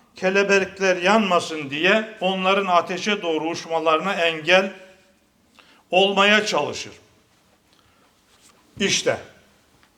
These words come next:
işte ben de sizin cehenneme hücum etmemeniz için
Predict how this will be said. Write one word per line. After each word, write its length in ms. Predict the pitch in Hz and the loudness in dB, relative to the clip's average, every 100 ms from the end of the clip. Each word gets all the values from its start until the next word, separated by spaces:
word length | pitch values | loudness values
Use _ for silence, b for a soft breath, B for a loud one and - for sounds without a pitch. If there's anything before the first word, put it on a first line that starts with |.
| _ 185 | _ -6
işte 380 | 180 - 156 | -4 2 4
ben 220 | 170 180 175 | 4 2 2
de 100 | 165 | -2
sizin 440 | - 147 180 190 180 120 | -2 -4 -4 -4 -8 -2
cehenneme 560 | 156 165 160 160 160 147 | 0 2 0 -2 -4 -4
hücum 400 | 156 151 170 151 | -6 -6 -2 -2
etmemeniz 720 | 147 147 151 151 147 143 123 | -2 -4 -4 -2 -2 -4 -6
için 520 | 120 160 185 214 - | -6 0 2 2 -4